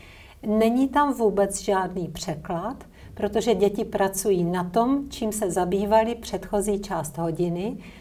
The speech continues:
takže vlastně jenom vzpomínají, čím se zabývali, a vnímají to pomocí cizího jazyka.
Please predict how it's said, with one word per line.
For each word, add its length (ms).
takže 260
vlastně 360
jenom 280
vzpomínají, 1200
čím 260
se 220
zabývali, 760
a 80
vnímají 600
to 300
pomocí 460
cizího 500
jazyka. 560